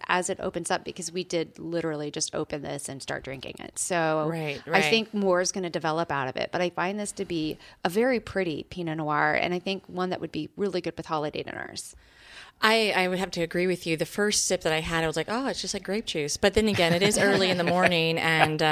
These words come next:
Speaker 2: I, so I would recommend, uh, it's not early in the morning, it's just almost near lunchtime for our listeners who are listening to this. Um, it's just earlier than when we normally record.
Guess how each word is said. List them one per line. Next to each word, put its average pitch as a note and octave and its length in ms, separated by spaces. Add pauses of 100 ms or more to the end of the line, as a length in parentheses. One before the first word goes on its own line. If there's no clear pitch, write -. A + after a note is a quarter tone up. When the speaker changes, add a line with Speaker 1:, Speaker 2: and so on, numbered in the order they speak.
(240)
Speaker 2:
I, D#3 220 (320)
so - 120
I F#3 60
would G#3 120
recommend, F3 680 (100)
uh, D#3+ 140
it's - 100
not - 140
early C#3+ 160
in C3+ 60
the C#3+ 40
morning, C3+ 240
it's D#3+ 80
just E3+ 140
almost C#3+ 300
near - 100
lunchtime C3 560
for C#3+ 180
our C#3 160
listeners D3 480
who D3+ 100
are D3 140
listening D3+ 340
to D3+ 120
this. D3 320 (440)
Um, D3 520
it's - 100
just D#3+ 160
earlier D3 320
than C#3+ 140
when D3 80
we D3 80
normally D#3+ 320
record. C#3+ 580